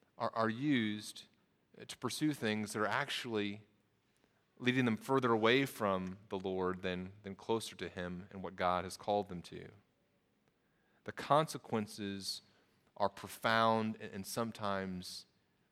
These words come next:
eternal. And that's what I mean when I talk about terrible family. Not a terrible family in the sense that we are as bad as we possibly could be,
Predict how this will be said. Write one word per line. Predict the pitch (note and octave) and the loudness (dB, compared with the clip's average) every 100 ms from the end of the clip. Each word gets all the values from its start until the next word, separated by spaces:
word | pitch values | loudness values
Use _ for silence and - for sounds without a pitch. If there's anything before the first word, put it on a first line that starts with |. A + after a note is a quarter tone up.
| _ _ | _ _
eternal. | A2 - F#3 C#3+ G2+ - - _ _ _ _ _ _ _ _ - - | -10 -6 -6 -6 -10 -14 -20 _ _ _ _ _ _ _ _ -16 -6
And | C3 A#2+ | -2 6
that's | C3+ D#3+ E3 - | 6 6 2 -6
what | D3+ C#3 | 0 4
I | A#2 | 4
mean | A2+ A#2 G#2+ G2 G2+ | 4 2 2 0 0
when | G2 | 0
I | |
talk | F#2+ - A2+ - | -2 0 -2 0
about | G2 F2+ F#2 - _ _ _ _ - | 4 4 4 -2 _ _ _ _ -6
terrible | B2+ A2 G2+ | 2 2 2
family. | F#2+ F#2+ F2+ E2 D#2+ - - _ _ _ _ _ _ _ _ _ _ _ _ - - | -2 -4 -4 -8 -14 -16 -20 _ _ _ _ _ _ _ _ _ _ _ _ -18 4
Not | B2 C#3+ | 10 10
a | C#3 | 10
terrible | - C#3 C3+ | 6 4 4
family | A#2 B2 B2+ B2+ | 4 6 6 4
in | |
the | A2+ | 0
sense | - A#2+ B2 | 0 -2 -2
that | - A2 | -6 -2
we | A2+ | 2
are | G#2 G2 | 4 4
as | F#2+ | 2
bad | - G#2+ A#2 | 4 8 8
as | A2+ G#2 | 6 0
we | G2+ | -6
possibly | - G#2+ A2 - G#2 G2 F#2 | 0 2 2 -2 -8 -6 -6
could | - D3 A2 | -4 -6 -6
be, | F#2 E2 F#2+ | -10 -10 -12